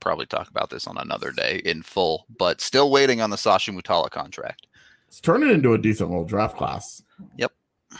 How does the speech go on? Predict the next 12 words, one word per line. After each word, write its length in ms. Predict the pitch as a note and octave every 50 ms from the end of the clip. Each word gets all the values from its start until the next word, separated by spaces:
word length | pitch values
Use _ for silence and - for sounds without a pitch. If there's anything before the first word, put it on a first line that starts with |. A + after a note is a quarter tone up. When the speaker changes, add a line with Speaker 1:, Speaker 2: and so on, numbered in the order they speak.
| - - -
Speaker 2:
Um, 540 | D#2+ D#2+ D2 C#2+ D2 D2 D2+ - - D#2 - _ _ _ _ _ _ _ _ _ _ -
what 160 | F#2 G2+ G#2 G#2+
is 100 | F#2+ F2+
it? 180 | F2+ D#2+ - - - F#2
Likely 400 | F#2 F2+ F2+ F2+ - - G#2 G2+
now 220 | F#2+ F#2 F#2 F2+
just 260 | F2 F2+ E2+ - _ -
Berzan 500 | D#2+ D#2 F2 F#2 G2 G2+ G#2 G#2 G#2+ G#2
not 200 | G2+ G2 G2 -
getting 200 | A2+ G#2+ G#2 G#2+
signed? 380 | - A#2 A2+ A2+ A#2 B2 - _ _ _ _ _ _ _ _ _ -
Speaker 1:
Yeah, 220 | - E2+ C#2+ D2+